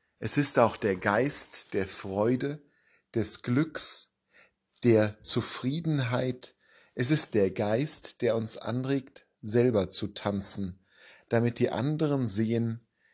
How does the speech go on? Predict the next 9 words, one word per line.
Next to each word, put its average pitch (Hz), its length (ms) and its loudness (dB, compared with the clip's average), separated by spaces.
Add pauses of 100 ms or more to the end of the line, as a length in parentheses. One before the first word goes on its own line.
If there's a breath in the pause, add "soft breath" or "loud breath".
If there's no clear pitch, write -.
(240)
der 104 120 2
Herr 107 520 -2 (500)
ist - 240 2
eben 110 240 -4
auch - 600 0
ein 110 200 -4
Herr 107 320 -4
des 113 260 2
Tanzes. - 800 0